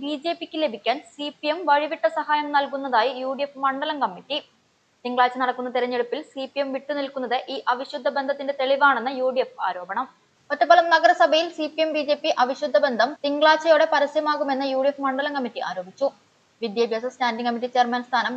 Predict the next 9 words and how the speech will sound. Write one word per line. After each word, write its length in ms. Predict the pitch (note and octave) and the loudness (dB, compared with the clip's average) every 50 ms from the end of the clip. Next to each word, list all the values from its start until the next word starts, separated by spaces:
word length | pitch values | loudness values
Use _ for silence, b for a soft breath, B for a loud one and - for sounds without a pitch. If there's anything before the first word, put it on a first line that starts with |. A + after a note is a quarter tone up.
| A#3 | -6
ബി 100 | A3+ A3+ A3 D4 | -6 -4 0 0
ജെ 60 | D4 B3+ | -2 0
പിക്ക് 160 | B3 B3+ B3 B3 | -2 -6 -4 -4
ലഭിക്കുമെന്ന് 420 | A3+ A#3 A3 - B3 A#3 A3+ A#3 A#3+ | -4 -4 -6 -6 -6 -4 0 0 0
ഉറപ്പാക്കാൻ 440 | A#3+ A#3 - A#3 A3+ - - F#3 A3+ B3+ - - | 0 2 2 2 2 2 2 0 0 -2 -4 -8
തിങ്കളാഴ്ച 380 | A#3+ A#3+ B3 B3+ B3+ B3+ C4+ C#4 | -6 -2 2 2 2 2 0 -2
നടക്കുന്ന 260 | C4 B3+ B3+ C4 C4 B3+ B3+ | -2 -2 -2 -2 -4 -2 -2
തെരഞ്ഞെടുപ്പിൽ 480 | B3 A#3+ A#3+ B3 B3 B3+ B3 B3+ B3+ B3+ G#3+ | -2 -2 -2 -2 -4 -4 -4 -4 -6 -6 -6
നിന്നും 180 | F#3 F#3 A#3 | -8 -10 -12